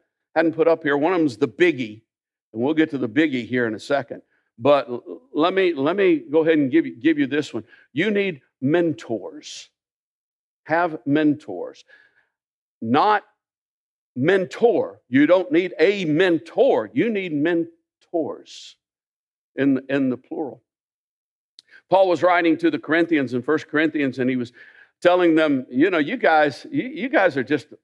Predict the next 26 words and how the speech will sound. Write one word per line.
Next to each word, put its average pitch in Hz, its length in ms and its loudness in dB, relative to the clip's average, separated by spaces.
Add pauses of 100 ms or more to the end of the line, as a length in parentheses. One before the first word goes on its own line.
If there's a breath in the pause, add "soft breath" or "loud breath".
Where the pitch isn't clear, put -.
(680)
you're 494 120 0
a - 20 0
bunch 165 240 0
of 92 100 -12
babies. 135 520 0
You, 143 100 4
you're 156 220 2
not 208 240 0
maturing, 190 540 2
you're 147 100 2
not 160 220 0
growing 165 340 4
up. 175 260 2 (180 soft breath)
And 175 140 2
here's 262 300 2
how 226 240 4
I 220 160 4
know. 220 480 2 (1800 loud breath)
Because 196 320 2
one 220 240 6
of 240 120 2
you 220 120 2
says, 202 260 2
'I 170 180 6
follow 151 340 4
Paul.' 165 440 4